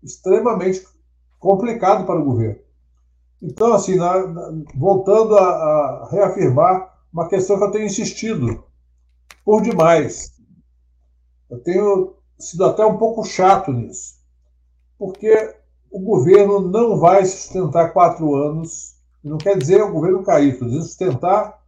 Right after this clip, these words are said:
na ofensiva, num processo de agregação de valor político, sem um plano estratégico de mobilização,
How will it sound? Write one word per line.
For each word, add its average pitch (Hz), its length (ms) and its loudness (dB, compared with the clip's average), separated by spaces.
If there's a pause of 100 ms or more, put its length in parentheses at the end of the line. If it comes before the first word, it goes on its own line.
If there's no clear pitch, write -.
(100)
na 165 360 2
ofensiva, 196 880 -4 (680)
num 160 180 -6
processo 185 720 0
de 143 140 -2
agregação 185 880 0
de 190 100 -8
valor 180 380 0
político, 175 560 -10 (840)
sem 208 720 0 (600)
um 233 180 -4
plano 208 640 4
estratégico 190 920 -2
de 202 100 -10
mobilização, 180 1000 -2